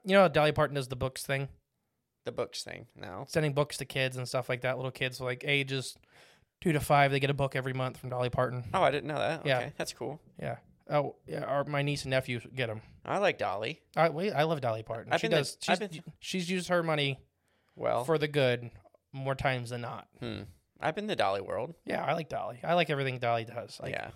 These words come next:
Speaker 2: She's a good one.
Speaker 1: triple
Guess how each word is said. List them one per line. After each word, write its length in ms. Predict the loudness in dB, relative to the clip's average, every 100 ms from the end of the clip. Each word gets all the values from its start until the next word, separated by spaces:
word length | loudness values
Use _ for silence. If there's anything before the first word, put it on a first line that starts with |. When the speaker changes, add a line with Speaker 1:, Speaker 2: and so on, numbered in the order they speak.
| -18 _ _ _ _ _ _ _ _ _ _ _ _
Speaker 2:
She's 300 | -10 -6 -6
a 20 | -4
good 200 | -4 -4
one. 220 | -8 -10
Speaker 1:
triple 380 | -4 -2 -2 -6